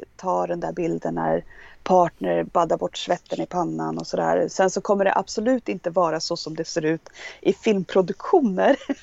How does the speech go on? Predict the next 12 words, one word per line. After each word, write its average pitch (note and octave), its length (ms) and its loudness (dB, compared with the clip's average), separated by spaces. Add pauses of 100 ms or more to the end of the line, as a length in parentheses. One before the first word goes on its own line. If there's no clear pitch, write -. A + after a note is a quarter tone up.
(140)
<laughs> - 420 -8
Att A#3 200 2
kvinnan G#3 400 -12
bara F#3 120 -6
skriker G#3 580 -8
för F3 120 -18
fulla F#3 280 -2
muggar, F#3 500 -2
och F3 120 -4
det F3 100 -4
är F3 40 -2
liksom, F3 500 -4